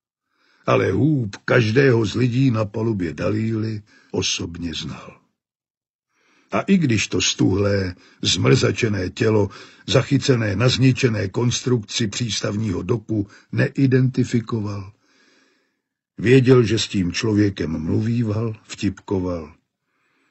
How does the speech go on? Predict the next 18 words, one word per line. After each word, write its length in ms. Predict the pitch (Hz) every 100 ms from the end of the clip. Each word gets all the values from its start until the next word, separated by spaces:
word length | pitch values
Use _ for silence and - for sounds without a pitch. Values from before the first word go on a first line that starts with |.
| _ -
a 120 | -
smával 520 | - - - - -
se. 200 | - - - - _ _ _ _ _ _ _ _ _ _ _ _ _ _ _ _ _ _ _ _ _ -
„Budeme 360 | 90 90 87
ji 100 | 87
muset 400 | 82 78 76 - -
odříznout,“ 880 | - 62 67 73 - 64 - - - _ _ _ _ _ _ _ _ _ _ _ -
ozval 380 | 95 87 127 131
se 200 | - 98
Welford 800 | 107 123 123 139 156 - - _ _ _ _ _ _ _ _ _ _ _
a 60 | 80
Hoopa 420 | 80 131 147 120
nejprve 460 | 120 135 143 123 95
napadlo, 480 | 104 107 104 110
že 120 | 101 104
mluví 400 | 104 98 101 -
o 120 | 90
mrtvole. 640 | 82 - - - - -